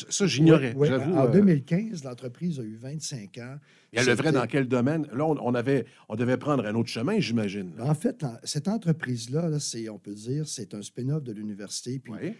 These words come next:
Speaker 2: c'est deux, là, brillants professeurs qui ont mis au point de la technologie du plasma.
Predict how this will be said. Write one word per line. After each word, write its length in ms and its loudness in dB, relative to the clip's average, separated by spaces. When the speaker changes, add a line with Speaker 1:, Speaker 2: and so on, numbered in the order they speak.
Speaker 2:
c'est 220 -6
deux, 340 2
là, 180 0
brillants 460 -6
professeurs 720 -8
qui 420 -12
ont 340 -12
mis 140 0
au 120 0
point 260 -6
de 200 -10
la 100 -12
technologie 640 -10
du 240 -14
plasma. 580 -10